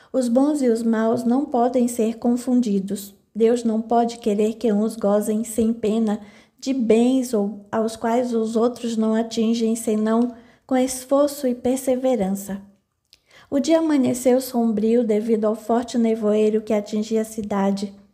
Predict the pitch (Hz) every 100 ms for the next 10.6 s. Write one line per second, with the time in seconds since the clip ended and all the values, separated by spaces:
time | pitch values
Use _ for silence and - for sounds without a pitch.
0 | _ - 262 269 277 254 254 254 233 220
1 | 233 - 247 240 202 196 208 - - _
2 | _ 196 202 247 233 208 - - _ _
3 | _ - 269 269 320 302 262 247 247 269
4 | 214 233 226 226 226 - 226 240 247 233
5 | 226 233 233 262 254 254 247 233 233 226
6 | 208 202 208 208 - - _ _ 262 381
7 | - 233 226 226 - 220 226 220 214 240
8 | - _ 233 220 - 254 277 254 214 226
9 | 220 214 220 220 208 240 240 226 220 214
10 | 220 214 202 196 208